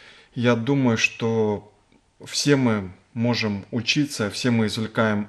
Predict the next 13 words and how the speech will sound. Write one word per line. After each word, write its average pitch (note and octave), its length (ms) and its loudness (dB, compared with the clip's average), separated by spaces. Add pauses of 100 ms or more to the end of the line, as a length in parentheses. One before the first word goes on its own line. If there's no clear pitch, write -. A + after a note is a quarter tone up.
(100)
опыты, A2 560 -2 (460)
у-, B2 220 -8
уроки C3+ 560 2
с - 300 -12
истории, G#2 560 -4
поэтому A2 340 -2
я C#3 180 2
думаю, G#2+ 500 -2 (1700)
эта - 160 -2
коалиция, B2+ 540 4
пока C3 360 2
мы A#2+ 240 6
не A#2+ 360 4